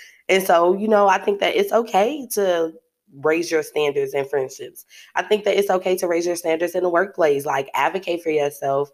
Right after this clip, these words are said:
Y'all know I'm big as hell on that. Like, speak up for yourself in work. I don't care what kind of environment you work in. One thing about me, if I got something to say, they gonna hear that shit. I'm not coming up in here every day to be uncomfortable. So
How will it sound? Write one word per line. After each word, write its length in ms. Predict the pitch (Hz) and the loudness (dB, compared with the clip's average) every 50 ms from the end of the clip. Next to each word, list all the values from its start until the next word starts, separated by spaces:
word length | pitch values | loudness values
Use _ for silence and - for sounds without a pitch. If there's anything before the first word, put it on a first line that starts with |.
| - - - - _ - | -16 -20 -20 -10 _ 2
Y'all 220 | 170 151 156 160 | 4 4 4 4
know 200 | 165 165 165 170 | 4 4 4 2
I'm 100 | 175 170 | 2 0
big 180 | 165 165 165 185 | 0 0 0 -2
as 100 | 180 180 | -2 0
hell 240 | 185 180 185 190 | 0 2 2 4
on 140 | 196 196 190 180 | 4 4 4 4
that. 220 | 165 165 165 160 | 4 4 4 4
Like, 240 | 156 151 151 147 147 - _ - - _ _ _ | 4 2 2 0 -4 -8 _ -20 -20 _ _ _
speak 380 | - - - - 214 208 214 | -20 -12 -6 -4 -4 -4 -2
up 140 | - 190 185 | -2 -2 -2
for 120 | - 185 | 0 0
yourself 720 | 180 180 175 175 180 180 - - 175 175 175 180 196 - _ - | 0 0 0 -2 -4 -6 -4 -2 0 0 0 0 -2 -6 _ -2
in 220 | - 180 180 170 170 | 0 0 0 0 0
work. 240 | 175 175 180 180 - | 0 0 0 0 -2
I 120 | - 175 | -2 0
don't 200 | 180 190 196 190 | 2 2 0 0
care 180 | 190 185 170 160 | 0 0 0 0
what 260 | 156 160 160 185 180 | 2 0 -2 -2 -2
kind 200 | - 185 180 180 | -2 0 0 2
of 60 | 180 | 0
environment 560 | 180 - 185 180 175 165 175 180 180 180 175 180 | 0 0 0 0 2 2 2 2 0 0 -2 -4
you 100 | 185 185 | -4 -4
work 280 | 180 180 180 180 180 185 | -2 -2 -2 -2 0 0
in. 360 | 180 180 180 180 180 185 185 _ _ _ _ _ | 0 2 2 2 0 0 -2 _ _ _ _ _
One 200 | - 180 180 180 | 0 0 0 2
thing 160 | 180 196 180 180 | 2 -2 -2 0
about 340 | 180 165 147 147 151 156 | 0 0 0 -2 -4 -4
me, 440 | 156 160 175 196 226 247 269 262 262 - _ _ | -6 -4 -2 -2 -2 -2 -4 -8 -14 -16 _ _
if 200 | - 170 175 175 | -4 -4 -2 0
I 120 | 180 185 208 | 0 0 2
got 220 | 208 185 - - | 2 0 0 -2
something 280 | - - 165 175 170 165 | -4 -6 -8 -6 -6 -8
to 60 | - | -10
say, 560 | - - - - 220 226 233 247 247 240 - - - - | -12 -10 -2 0 2 2 2 0 -2 -4 -8 -10 -14 -8
they 180 | - 156 160 185 | -2 0 0 0
gonna 180 | 220 180 165 170 | 0 -2 -2 -2
hear 160 | 180 190 196 | 0 0 2
that 220 | 180 170 175 185 | 2 2 0 -2
shit. 360 | - - 139 127 123 - - - _ _ _ _ _ _ _ _ - | -2 -4 -4 -2 -2 -4 -6 -10 _ _ _ _ _ _ _ _ -4
I'm 160 | - 156 185 220 | 0 0 2 2
not 180 | 208 190 185 | 2 2 2
coming 240 | - 185 180 175 165 | 0 2 2 2 2
up 140 | 165 165 175 | 0 0 -2
in 80 | 180 | -4
here 140 | 175 180 170 - | -2 -2 -2 -2
every 240 | - 170 165 165 | -2 -2 -2 -2
day 160 | 160 165 160 160 | -2 -2 -2 -2
to 80 | 156 | -2
be 140 | 147 151 160 | -4 -6 -6
uncomfortable. 920 | - 135 135 135 - - 208 214 208 208 208 190 196 196 196 202 202 202 - - _ _ _ _ _ _ _ _ | -4 -4 -6 -6 -2 -2 -2 -2 -2 -4 -4 0 2 2 4 4 2 0 -4 -14 _ _ _ _ _ _ _ _
So 460 | - - - 170 160 156 160 160 165 | -16 -6 -2 0 2 2 2 0 -4